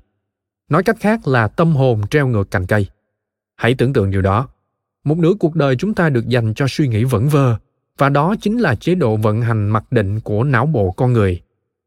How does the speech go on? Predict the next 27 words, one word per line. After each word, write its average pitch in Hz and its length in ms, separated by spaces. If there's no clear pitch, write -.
Nhưng 131 320
vấn 202 220
đề 160 140
là, 107 400
Killingsworth 135 800
và 120 220
Gilbert 123 380
nói, 120 340
một 139 160
tâm 196 200
hồn 139 220
đi 147 120
lang 165 300
thang 160 320
là 117 100
một 98 220
tâm 151 180
hồn 107 220
không 127 320
hạnh 92 240
phúc. 160 200
Khi 151 140
tâm 147 240
trí 156 160
đi 180 160
lang 135 220
thang, 127 300